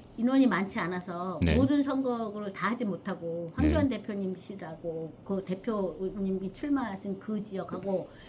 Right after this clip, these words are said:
Speaker 1: 그다음에 대표적으로 이제 그 오세훈 시장님이 출마하셨던 그 지역에 많이 투입이 됐고 다른 분들은 이제 흩어져서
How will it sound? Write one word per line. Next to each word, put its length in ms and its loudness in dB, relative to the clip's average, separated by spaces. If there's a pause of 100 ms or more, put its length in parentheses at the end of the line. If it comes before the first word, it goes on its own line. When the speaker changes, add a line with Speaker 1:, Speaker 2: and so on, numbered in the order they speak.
(140)
Speaker 1:
그다음에 300 2
대표적으로 560 -2
이제 400 -4
그 120 -10
오세훈 400 2
시장님이 600 -6 (120)
출마하셨던 760 -6
그 320 -8
지역에 500 -8
많이 340 -4
투입이 380 -8
됐고 440 -10 (360)
다른 280 -2
분들은 760 -4
이제 200 -8
흩어져서 580 -6